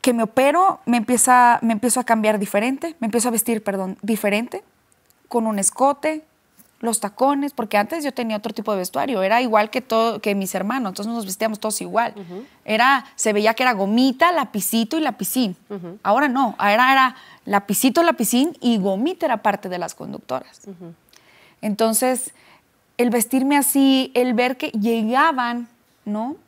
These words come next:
Speaker 1: Eh, eh, los invitados y ya no me veían como la niña gomita o, "Ah, es gomita", eres,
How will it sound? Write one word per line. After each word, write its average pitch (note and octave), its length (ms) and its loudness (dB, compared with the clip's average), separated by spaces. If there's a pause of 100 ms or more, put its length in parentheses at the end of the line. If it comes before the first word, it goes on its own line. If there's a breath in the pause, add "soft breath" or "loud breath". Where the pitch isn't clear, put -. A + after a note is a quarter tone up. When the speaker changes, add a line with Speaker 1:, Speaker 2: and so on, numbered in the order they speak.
(380 soft breath)
Speaker 1:
Eh, G#3+ 300 -4
eh, - 20 0
los G3+ 220 -6
invitados A3 640 0
y G3 180 -4
ya G3 160 0
no G#3+ 100 -4
me A#3 120 -4
veían F#3 260 -4
como G3+ 420 -4 (280 soft breath)
la G3+ 180 0
niña G#3 380 0
gomita G3+ 500 0
o, F#3 160 -2
"Ah, B3+ 240 -2
es B3 120 -8
gomita", A#3 360 -6
eres, G#3 380 -6